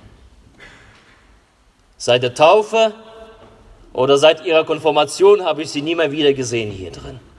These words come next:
Wie die Fledermäuse haben sie sich aus dem Staube gemacht.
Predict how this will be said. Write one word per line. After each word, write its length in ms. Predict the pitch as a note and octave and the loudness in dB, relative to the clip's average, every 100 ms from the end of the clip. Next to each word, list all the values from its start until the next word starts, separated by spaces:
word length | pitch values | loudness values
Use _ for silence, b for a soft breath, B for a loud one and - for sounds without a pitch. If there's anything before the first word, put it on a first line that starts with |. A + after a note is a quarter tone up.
| _ _ - _ _ - - - _ _ _ _ _ _ _ _ _ _ _ _ _ _ _ - _ _ _ _ _ _ _ _ - _ | _ _ -20 _ _ -20 -20 -20 _ _ _ _ _ _ _ _ _ _ _ _ _ _ _ -20 _ _ _ _ _ _ _ _ -20 _
Wie 140 | B2 D#3+ | -6 -2
die 140 | E3+ | -2
Fledermäuse 720 | C3 D#3 G3+ G3 G#3 A3+ G#3 | -2 2 4 4 2 0 0
haben 180 | F#3 F#3 | 0 -2
sie 120 | F3 | -4
sich 140 | G3+ G3 | -2 -2
aus 120 | F3+ | -4
dem 160 | F3+ E3 | -6 -6
Staube 500 | - G3 A3 G3 C#3 | 4 6 6 2 -8
gemacht. 480 | B2+ G2 - - | -10 -12 -16 -20